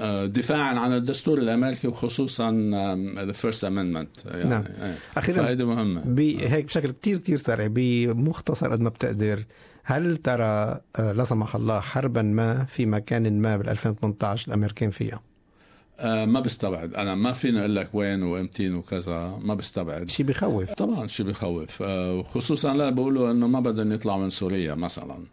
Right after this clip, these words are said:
Speaker 1: فما بنعرف. بعدين، آه، مسألة النيطرة ولبنان حتى الناقورة وإلى آخره. لأن ما بتعرف إمتين إسرائيل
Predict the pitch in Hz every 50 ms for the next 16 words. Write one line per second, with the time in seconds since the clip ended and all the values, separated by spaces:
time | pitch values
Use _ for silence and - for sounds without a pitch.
0 | - - - - - 92 95 95 104 113 120 117 104 95 90 82 - - 90 95
1 | 98 101 110 110 110 104 98 98 98 98 95 95 95 92 92 92 92 92 92 98
2 | 101 - - 104 104 - - 92 90 95 98 104 107 101 104 - 98 92 92 92
3 | 90 92 92 87 87 95 95 92 92 92 90 87 80 - - 90 - - - 90
4 | 90 90 90 92 85 69 95 98 92 92 95 90 85 90 78 73 90 87 85 -
5 | - 101 95 92 90 92 - - - - - - - - - 110 113 117 127 143
6 | 151 151 - 147 139 127 123 - 123 117 120 - 135 127 120 113 107 107 104 104
7 | - - 110 107 107 117 113 113 113 104 95 90